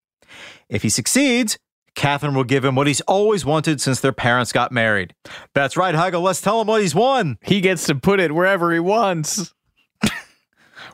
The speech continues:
Speaker 1: With his
Speaker 2: Right?
Speaker 1: stepsister. Yes, that's
Speaker 2: With his
Speaker 1: correct.
Speaker 2: stepsister.
Speaker 1: Yes. Truly reads like an O. Henry short story. Um, <laughs> I'm sorry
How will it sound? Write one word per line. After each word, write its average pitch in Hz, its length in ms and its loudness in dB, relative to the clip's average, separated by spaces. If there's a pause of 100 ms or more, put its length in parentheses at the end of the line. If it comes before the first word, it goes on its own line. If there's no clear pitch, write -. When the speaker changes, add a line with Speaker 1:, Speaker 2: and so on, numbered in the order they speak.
(100)
Speaker 1:
With 226 180 2
his 143 80 4
Speaker 2:
Right? 175 80 4
Speaker 1:
stepsister. 220 720 0
Yes, 131 300 0
that's 113 100 -2
Speaker 2:
With 196 160 2
his - 0 -
Speaker 1:
correct. 110 220 2
Speaker 2:
stepsister. 147 560 -2
Speaker 1:
Yes. 117 360 0 (380)
Truly 233 400 2
reads 165 320 2
like 143 100 2
an 143 80 2
O. 131 120 2
Henry 113 300 0
short 107 260 0
story. 98 360 0 (380)
Um, 262 400 2 (880)
<laughs> - 800 -12
I'm 127 100 0
sorry 110 440 0